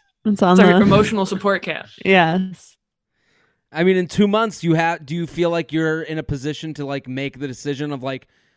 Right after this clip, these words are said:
Speaker 3: do, like, it's got, in two months, it could be weird to go, "All right, I'll, I'll see ya." Like, you can't,
Speaker 1: <laughs>
Speaker 3: it, you know, like, that's gonna be weird.
Speaker 1: Right.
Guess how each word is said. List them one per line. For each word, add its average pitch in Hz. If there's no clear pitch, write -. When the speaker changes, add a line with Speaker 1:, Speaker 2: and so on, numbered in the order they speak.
Speaker 3:
do, 151
like, 196
it's 196
got, 262
in 196
two 285
months, 320
it -
could 240
be 254
weird 247
to 214
go, 190
"All 240
right, 330
I'll, 240
I'll 220
see 277
ya." 185
Like, 190
you 170
can't, 170
Speaker 1:
<laughs> -
Speaker 3:
it, 208
you 214
know, 214
like, 202
that's 202
gonna 254
be 165
weird. 139
Speaker 1:
Right. 190